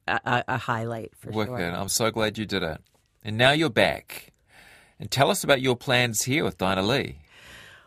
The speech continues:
Speaker 1: Well, I was, while I was on tour, um, my manager here was kind of, you know, working away on, on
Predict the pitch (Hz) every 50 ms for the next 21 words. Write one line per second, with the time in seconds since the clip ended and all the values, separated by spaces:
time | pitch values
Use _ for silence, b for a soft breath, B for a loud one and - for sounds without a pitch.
0 | B B - 156 175 180 175 175 - 160 170 180 202 196 196 185 170 202 175 170
1 | 170 180 202 226 214 196 185 160 156 143 139 127 - 131 123 120 117 143 196 226
2 | - _ _ _ _ - 143 139 139 135 131 131 131 131 131 131 131 - - 139
3 | 139 135 131 131 131 135 131 131 139 131 143 139 131 131 127 123 127 131 131 -
4 | - 143 131 127 131 131 135 - 156 151 139 139 147 143 - - 131 143 147 143
5 | - 190 185 180 156 147 147 151 156 156 151 151 151 - 127 139 139 139 143 143
6 | 135